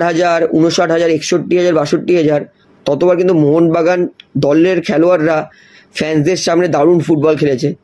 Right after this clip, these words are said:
এবং হতে পারে মোহনবাগান খুবই ক্লোজ এনকাউন্টারে উড়িষ্যাকে হারিয়েছে, তবে এটা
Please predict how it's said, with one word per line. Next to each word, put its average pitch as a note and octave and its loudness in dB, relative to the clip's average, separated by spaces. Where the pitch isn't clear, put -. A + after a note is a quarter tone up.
এবং E3+ 2
হতে D#3+ 0
পারে G3+ 2
মোহনবাগান F#3 2
খুবই F#3 2
ক্লোজ F3+ 4
এনকাউন্টারে F3+ 2
উড়িষ্যাকে E3+ 0
হারিয়েছে, E3 0
তবে E3+ 2
এটা F#3+ -2